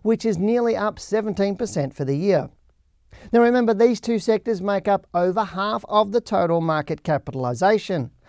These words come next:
and so when they move together, the market generally goes in the same direction.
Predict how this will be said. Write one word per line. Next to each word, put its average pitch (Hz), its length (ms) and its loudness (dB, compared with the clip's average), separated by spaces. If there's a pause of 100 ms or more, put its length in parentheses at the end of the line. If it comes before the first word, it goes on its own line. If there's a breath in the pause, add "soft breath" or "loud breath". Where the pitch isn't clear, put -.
(160 loud breath)
and 214 160 2
so 214 140 2
when 220 180 0
they 185 160 2
move 175 300 2
together, 190 680 2
the 185 80 -4
market 233 480 -4
generally 208 380 -2
goes 180 360 0
in 180 140 -4
the 208 80 -4
same 151 260 -2
direction. 151 640 -2